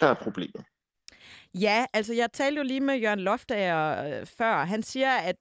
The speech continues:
Speaker 2: der er en stor mangel på offentlighed i forvaltningen og i de polu-, politiske beslut-, beslutningsprocesser. Og hans, øh, største kritik går på, øh, offentlighedsloven. Og a-, altså,
Speaker 1: Mm.
Speaker 2: at det er en af de grundlæggende elementer i, hvorfor den offentlige samtale går så, øh,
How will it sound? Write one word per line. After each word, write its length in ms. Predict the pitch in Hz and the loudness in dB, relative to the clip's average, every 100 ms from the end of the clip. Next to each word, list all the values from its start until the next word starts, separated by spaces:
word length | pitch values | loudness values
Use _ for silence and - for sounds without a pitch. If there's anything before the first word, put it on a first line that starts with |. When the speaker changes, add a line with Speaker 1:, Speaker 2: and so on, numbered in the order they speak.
| _ | _
Speaker 2:
der 80 | 202 - | -4 0
er 160 | 180 | 0
en 120 | 233 220 | 0 -2
stor 240 | - 233 | -2 0
mangel 400 | 196 233 175 170 | 0 0 -2 -6
på 220 | - 170 | -2 0
offentlighed 460 | 165 214 226 202 156 | 0 0 0 0 -2
i 100 | 165 | -6
forvaltningen 640 | 175 165 214 170 160 156 | -6 -2 -2 -4 -8 -6
og 100 | 151 | -6
i 40 | 160 | -6
de 120 | 165 180 | -8 -6
polu-, 360 | 214 220 - | -4 -6 -6
politiske 560 | - 202 214 220 202 175 | -4 -2 -2 -6 -8 -8
beslut-, 380 | - - 294 - - - | -8 -6 -6 -8 -10 -4
beslutningsprocesser. 1400 | 240 302 277 226 - 185 175 160 - 170 - 190 185 156 - - - - - | -2 -2 -2 -2 -2 0 2 0 -4 -8 -4 -2 -2 -6 -12 -20 -20 -20 -8
Og 300 | - 208 208 | 0 0 2
hans, 420 | 220 247 - - - | 0 -2 -6 -12 -4
øh, 640 | 196 180 165 165 165 160 143 - | 0 2 4 4 2 0 -4 -10
største 380 | - 226 262 - | -2 -2 -2 -8
kritik 300 | 180 233 196 | -8 -6 -4
går 180 | - 214 | 0 0
på, 360 | - 190 175 175 | 0 -2 0 2
øh, 120 | 170 | 2
offentlighedsloven. 880 | 269 - 220 175 147 - 156 139 131 - _ _ _ _ - | 0 -2 -2 -2 -4 -4 -4 -4 -8 -16 _ _ _ _ -2
Og 240 | 196 135 | 0 2
a-, 60 | 175 - - | -2 -4 -2
altså, 240 | 202 208 | 0 2
Speaker 1:
Mm. 60 | 175 | 0
Speaker 2:
at 160 | 196 | -2
det 160 | 214 196 | 0 2
er 260 | 185 180 175 | 4 2 0
en 280 | 240 226 | -2 -2
af 100 | 175 | -2
de 280 | 170 175 170 - | -4 -2 -2 -2
grundlæggende 600 | 196 220 226 190 180 160 | -4 0 -2 -2 -4 -2
elementer 640 | 156 156 175 190 214 180 | 0 0 0 -2 -2 -2
i, 140 | 180 165 | -4 -2
hvorfor 260 | 180 - | -2 -2
den 140 | 175 151 | -4 -2
offentlige 420 | 170 190 165 151 | -2 -4 -8 -6
samtale 560 | 185 180 190 202 156 | -4 -4 -4 -4 -4
går 220 | 160 190 156 | -4 -4 -4
så, 380 | - 160 143 | -4 -2 0
øh, 200 | 143 143 | -2 -2